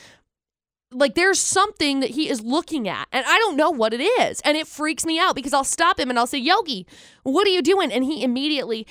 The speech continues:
he'll look back at me for a second and then look right back at the corner or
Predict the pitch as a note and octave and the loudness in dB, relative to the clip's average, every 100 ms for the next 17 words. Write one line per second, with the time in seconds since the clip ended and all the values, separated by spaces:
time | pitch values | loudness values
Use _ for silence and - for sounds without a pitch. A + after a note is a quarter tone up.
0 | - - B3 A#3+ F4+ - A#3 F4 F4+ D#4+ | -8 -2 0 2 -2 -2 0 2 2 -2
1 | D#4+ D#4+ D#4+ D#4+ D#4 - B3 A#3+ A#3 A#3 | -4 -4 -4 -2 -2 -2 0 0 -2 -4
2 | G3+ F#3 F3+ A3 G#3 C4 B3 B3 - G#3+ | -10 -12 0 0 2 2 0 -2 0 0
3 | - _ _ - A3 A3+ D4+ E4 E4+ - | -2 _ _ -6 -6 -2 -2 0 0 0
4 | A3+ A#3 A3 | 2 2 0